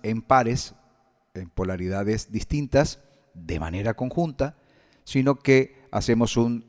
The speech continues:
énfasis, un hincapié estructural en la unidad del cuerpo humano dentro de esa maravillosa diversidad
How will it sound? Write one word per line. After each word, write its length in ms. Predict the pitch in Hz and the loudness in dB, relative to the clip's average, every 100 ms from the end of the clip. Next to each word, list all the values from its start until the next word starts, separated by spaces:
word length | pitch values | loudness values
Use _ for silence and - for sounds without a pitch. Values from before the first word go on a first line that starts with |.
| _ - | _ 0
énfasis, 600 | 135 131 135 - 135 - | 2 4 2 2 -2 0
un 80 | 104 | 0
hincapié 960 | 123 123 120 110 143 156 208 _ _ _ _ _ - | 0 0 -2 4 4 4 0 _ _ _ _ _ -8
estructural 800 | 85 - 147 - 156 139 123 123 - _ _ _ _ | -8 -4 -4 0 2 4 4 2 -10 _ _ _ _
en 220 | 123 143 143 | 2 4 6
la 100 | 117 | 4
unidad 360 | 117 113 127 123 | 4 2 0 0
del 260 | 101 107 98 | 0 0 -2
cuerpo 640 | - 123 151 151 151 - | -2 4 6 6 2 4
humano 520 | 156 160 120 110 110 - - | 4 4 2 2 2 0 -8
dentro 680 | 120 135 185 185 160 127 | 0 2 4 0 4 6
de 80 | 117 | 6
esa 180 | 113 131 | 4 0
maravillosa 920 | 120 113 110 104 104 127 180 - 104 | 2 0 0 -2 -2 4 4 4 0
diversidad 960 | 98 120 113 110 - 113 127 127 117 | 2 2 4 2 2 4 6 4 2